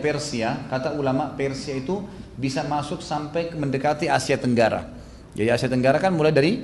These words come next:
Filipina, Thailand ke bawah ini, dan itu juga sudah diekspansi oleh tangan-tangan kanan Uthman radhiyallahu anhu. Jadi kita bisa bayangkan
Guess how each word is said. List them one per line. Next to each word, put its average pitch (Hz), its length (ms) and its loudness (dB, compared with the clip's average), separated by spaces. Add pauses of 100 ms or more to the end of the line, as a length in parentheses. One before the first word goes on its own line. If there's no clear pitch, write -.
(340)
Filipina, 131 560 4
Thailand 131 480 6
ke 127 80 2
bawah 131 320 8
ini, 190 240 2 (240)
dan 131 160 2
itu 165 160 2
juga 170 160 4
sudah 147 160 0
diekspansi 139 720 0
oleh 135 640 -4
tangan-tangan 127 560 -2
kanan 123 320 0
Uthman 120 640 0
radhiyallahu 120 640 2
anhu. 110 240 -2
Jadi 110 160 -2
kita 170 160 -4
bisa 151 160 -2
bayangkan 151 480 2